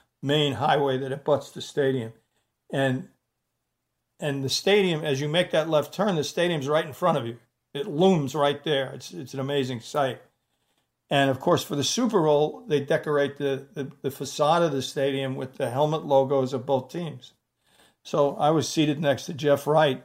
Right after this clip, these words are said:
who then was a young, very young player, um, from a small school in Missouri, and, uh, you know, had, had made it in the N F L and was a great nose tackle for us.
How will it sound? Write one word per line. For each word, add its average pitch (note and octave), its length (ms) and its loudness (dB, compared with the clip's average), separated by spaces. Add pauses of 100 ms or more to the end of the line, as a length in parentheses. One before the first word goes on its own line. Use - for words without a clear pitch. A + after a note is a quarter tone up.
(200)
who C#3 380 -2
then C#3+ 220 0
was C#3+ 160 -2
a C#3 80 -4
young, D#3 340 -4
very C#3 340 0 (140)
young C3+ 240 -2
player, C3+ 500 0 (560)
um, B2+ 340 0 (400)
from C#3 200 -2
a A#2+ 60 -4
small C#3 340 0
school C#3+ 420 -2
in D#3+ 240 -6 (100)
Missouri, C3+ 520 2 (760)
and, C3 340 -2
uh, A#2+ 300 -4 (380)
you C#3 60 -6
know, B2+ 160 0
had, C3 260 -2
had C3+ 260 -2
made C#3 240 4
it C3+ 140 0
in C#3 120 -2
the D3 120 -4
N C#3+ 120 -2
F A#2+ 200 -4
L C#3+ 180 0
and C3+ 80 -2
was C3+ 140 -4
a C3+ 60 -4
great C3+ 300 0
nose C3+ 280 0
tackle C#3 340 -4
for C#3+ 320 0
us. B2 160 -6